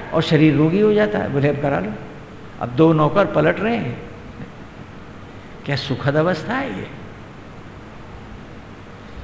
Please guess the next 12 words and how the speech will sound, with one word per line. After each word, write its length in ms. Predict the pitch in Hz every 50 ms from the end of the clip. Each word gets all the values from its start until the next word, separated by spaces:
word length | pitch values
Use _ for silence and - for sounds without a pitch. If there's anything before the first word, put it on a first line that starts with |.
| - - - - - - - - -
इसलिए 420 | - - - 135 139 156 160 170 170
सदा 440 | 165 - - 165 156 143 170 175 175
कर्तव्य 560 | 175 - 165 151 156 - 165 160 143 165 160
में 140 | 156 156 156
आगे 320 | 151 147 147 135 160 156
रहो, 320 | 135 143 139 135 135 123
सेवा 420 | 123 - - 143 139 143 143 156 160
में 140 | 151 151 143
आगे 320 | 135 131 127 120 131 127
रहो, 260 | 110 113 110 110 113 - - - - -
लिप्सा, 560 | 120 131 156 - - - - 147 147 131 113 101 - - - -
वासना, 760 | 110 127 135 139 135 - 127 139 147 139 120 107 104 107 -